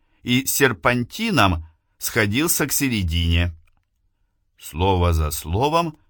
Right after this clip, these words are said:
начала расшифровывать содержание.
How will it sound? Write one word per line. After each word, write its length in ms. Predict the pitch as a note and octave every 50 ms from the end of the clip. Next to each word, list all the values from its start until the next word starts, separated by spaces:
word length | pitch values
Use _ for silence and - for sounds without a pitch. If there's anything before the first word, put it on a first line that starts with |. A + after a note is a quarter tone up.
| _ _ _ _ _ _ _
начала 540 | - G#2 G#2 F2 - G2+ G#2+ C3+ D#3+ F3+ E3+
расшифровывать 1040 | E3 D#3+ D#3 - - B2+ E2 E2 E2+ E2 F2+ F#2 G2 G#2 G#2+ A2+ A#2 A#2 - - -
содержание. 1040 | - - - A#2 A#2 G#2+ G#2+ G2+ E2 D#2 D#2 D2+ C#2+ C#2+ D2 D2 D2 D2 D2+ D2+ D2+